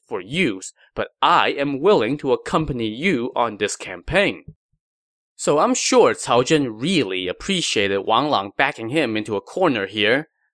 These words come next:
but of course, he couldn't say no, so he told the emperor, "Your servant has received immense kindness,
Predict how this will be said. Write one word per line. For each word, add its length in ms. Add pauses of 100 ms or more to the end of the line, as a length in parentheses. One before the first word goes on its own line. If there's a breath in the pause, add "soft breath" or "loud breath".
but 180
of 160
course, 400 (160)
he 140
couldn't 340
say 260
no, 500 (220)
so 120
he 100
told 400
the 140
emperor, 560 (420)
"Your 180
servant 600
has 260
received 560
immense 640
kindness, 640